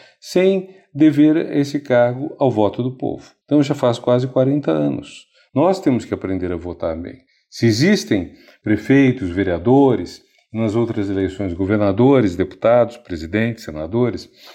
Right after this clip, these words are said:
que não fazem o trabalho a contento, nós não temos que culpar Marte, o planeta Marte. Eles não desceram de uma aeronave, eles foram colocados ali. Então, por isso é muito importante parar com esse discurso,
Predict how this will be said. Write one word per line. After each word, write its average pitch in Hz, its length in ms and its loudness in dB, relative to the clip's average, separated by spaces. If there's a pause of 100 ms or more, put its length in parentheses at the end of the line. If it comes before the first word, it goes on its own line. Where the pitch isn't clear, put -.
(340)
que 156 100 2
não 170 180 4
fazem 110 320 2
o 90 40 -6
trabalho 92 320 -2
a 90 40 -6
contento, 131 760 -2 (180)
nós 165 160 2
não 208 120 2
temos 208 500 0
que 123 140 -10
culpar 101 600 2
Marte, 98 560 -2
o 78 60 -12
planeta 101 480 -2
Marte. 82 580 -8 (280)
Eles 117 140 2
não 175 140 6
desceram 180 500 4
de 104 80 0
uma 104 120 0
aeronave, 92 540 -4
eles - 280 -20
foram 185 240 2
colocados 170 680 2
ali. 87 280 -6 (420)
Então, 147 480 0 (260)
por 175 160 0
isso 208 200 -2
é 190 40 0
muito 190 200 -2
importante 180 680 0
parar 143 400 2
com 160 100 -2
esse 147 180 -2
discurso, 139 760 0